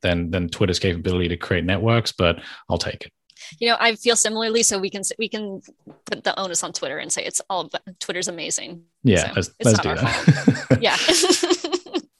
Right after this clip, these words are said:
Speaker 1: So I said that you were a content strategist at Hyber. Tell us a little bit about your role over, over at Hyber and what does the company do?
Speaker 2: Yeah, okay. So Hyber is a industrial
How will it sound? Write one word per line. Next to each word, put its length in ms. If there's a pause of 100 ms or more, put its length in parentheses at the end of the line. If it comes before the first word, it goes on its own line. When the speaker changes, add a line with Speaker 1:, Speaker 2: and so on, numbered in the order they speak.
(260)
Speaker 1:
So 520
I 60
said 180
that 80
you 140
were 80
a 40
content 360
strategist 420
at 60
Hyber. 280
Tell 200
us 100
a 40
little 280
bit 160
about 460 (380)
your 220
role 460
over, 320 (160)
over 220
at 80
Hyber 320
and 100
what 140
does 100
the 80
company 380
do? 160 (1040)
Speaker 2:
Yeah, 260
okay. 180
So 140
Hyber 400
is 160 (100)
a 380 (420)
industrial 480